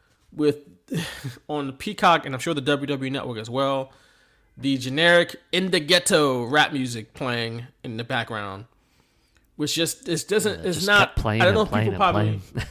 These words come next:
Speaker 2: <laughs>
Speaker 1: well, that's what happened with New Jack. New Jack
Speaker 2: I know.
Speaker 1: would fight,
Speaker 2: <laughs>
Speaker 1: and the music would keep playing during his matches, <laughs> which was hyster-, I thought was hysterical. Like, I thought that was a great touch that nobody has tried to replicate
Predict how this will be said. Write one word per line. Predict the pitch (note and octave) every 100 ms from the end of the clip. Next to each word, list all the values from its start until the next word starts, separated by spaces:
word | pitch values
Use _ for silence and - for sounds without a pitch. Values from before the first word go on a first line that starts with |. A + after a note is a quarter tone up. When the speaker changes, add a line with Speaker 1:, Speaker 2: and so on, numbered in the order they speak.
| - _
Speaker 2:
<laughs> | _ _ -
Speaker 1:
well, | G#3+ F#3+ - _ -
that's | G3+
what | G#3 G#3
happened | G3+ G3
with | F3+ F#3
New | B3+
Jack. | - D2+ -
New | D3+
Jack | F3 F3 E3
Speaker 2:
I | A2 G#2+
know. | F2 E2
Speaker 1:
would | D#3
fight, | - G#3+ G3 D#3+ B2 - A2+ -
Speaker 2:
<laughs> | - _ -
Speaker 1:
and | - E3 E3+
the |
music | F3 G#3+ F#3+
would | F3
keep | - G3
playing | - A3 A3+ F#3
during | F3 F#3
his | E3+
matches, | E3+ B3+ C4 B2 A2+ F3+ - D4 A3+ - D#3 -
<laughs> | - - - - - -
which | F3
was | F3+ D#3+
hyster-, | E3 - -
I | C#4
thought | G#3+ D3+
was | D3
hysterical. | C3+ - B3+ E3 - B1 - - _ _ _
Like, | - -
I |
thought | G#3
that | F3+
was | D3+
a |
great | C3+ C3+ E3 F#3
touch | - F3+
that | F3
nobody | C#3+ G3+ A3+ G3 F3 D#3
has | E3 -
tried | - D#3+
to | C3
replicate | D#3+ D3+ - G2+ -